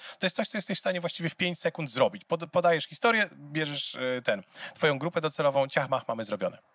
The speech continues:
Wiedza wymaga dedykowanych badań. To znaczy, że zwykle jest tak, że jeśli nie ma budżetu, to my przyjmujemy, że nie mierzymy wiedzy. Zaraz ci powiem dlaczego. A trzeci cel,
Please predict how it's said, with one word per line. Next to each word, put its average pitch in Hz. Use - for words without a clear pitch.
Wiedza 208
wymaga 180
dedykowanych 143
badań. 85
To -
znaczy, 170
że 165
zwykle 139
jest 160
tak, 170
że 165
jeśli 156
nie 160
ma 151
budżetu, 127
to 170
my 196
przyjmujemy, 180
że 160
nie 156
mierzymy 143
wiedzy. 127
Zaraz 160
ci -
powiem 139
dlaczego. 127
A 131
trzeci -
cel, 151